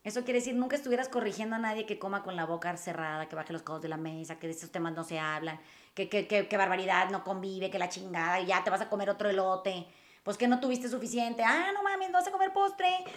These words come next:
pero si no te comiste la carne". ¿Cómo te fue en la escuela? ¿Cómo que sacaste cero? ¿Pero qué te pasa? ¿Pero por qué le hablas así al maestro? Todo eso pasa en la mesa. Entonces, yo nunca he entendido cómo, si eso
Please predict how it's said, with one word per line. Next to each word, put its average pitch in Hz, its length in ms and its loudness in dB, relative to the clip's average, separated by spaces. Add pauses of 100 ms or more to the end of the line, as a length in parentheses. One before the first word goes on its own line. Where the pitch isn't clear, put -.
pero - 100 -2
si 311 80 2
no 311 100 2
te 339 100 -2
comiste 349 320 2
la 349 120 -2
carne". - 380 6 (1400)
¿Cómo 247 140 8
te 240 80 4
fue 233 100 2
en 226 80 0
la 214 60 0
escuela? 208 680 4
¿Cómo 233 240 6
que 214 80 -2
sacaste 196 380 -4
cero? 190 400 0
¿Pero 202 120 4
qué 196 120 -2
te 202 100 -2
pasa? 180 440 0
¿Pero 175 180 -8
por 226 140 0
qué 233 100 4
le 233 80 6
hablas 214 180 6
así 190 140 -4
al 202 80 0
maestro? 185 480 -2 (400)
Todo 403 180 6
eso 440 160 2
pasa 320 160 10
en 302 60 2
la 262 80 4
mesa. 196 340 -2 (560)
Entonces, 277 380 0
yo 311 100 4
nunca 370 240 2
he 359 60 4
entendido 330 640 2
cómo, 277 340 2
si 277 240 0
eso 269 480 0